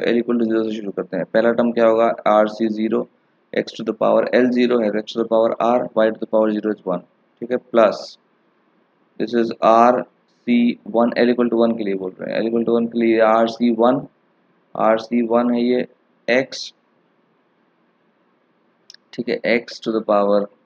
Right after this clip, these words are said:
r minus one on y, हो सकता है। ये है आर सी टू,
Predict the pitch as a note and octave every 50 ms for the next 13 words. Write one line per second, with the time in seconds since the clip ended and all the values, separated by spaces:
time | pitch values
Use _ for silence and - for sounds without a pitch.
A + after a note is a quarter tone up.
0 | _ _ _ - - A#2 A2 G#2+ A2 A2+ A2+ A2+ A2 - - G#2 G#2 G2+ G2 G2
1 | G2 F#2+ G2 - - - G#2+ A2 A#2 B2+ C3 C3 - _ _ _ _ _ _ _
2 | _ _ _ _ _ - - - G2+ G2+ G2+ - - - E2+ G2+ G#2 A2 G#2+ G2+
3 | F#2 F2+ - _ _ _ _ _ _ _ _ _ _ _ _ _ _ _ _ _
4 | _ _ _ _ _ _ - A#2 _ - B2 B2+ C3 - _ _ _ _ _ _
5 | _ _ _ _ _ _ _ _ _ _ _ _ - _ _ _ _ _ - A2+
6 | A2+ A2+ A2+ A2+ A2+ A2 G#2+ G2+ - _ - - G#2 G#2+ A2 A2+ A#2 A#2 A#2 -
7 | - - - _ - A#2 A2+ A2+ A2+ A#2 - _ _ - - C3+ C3+ C#3 C#3 C#3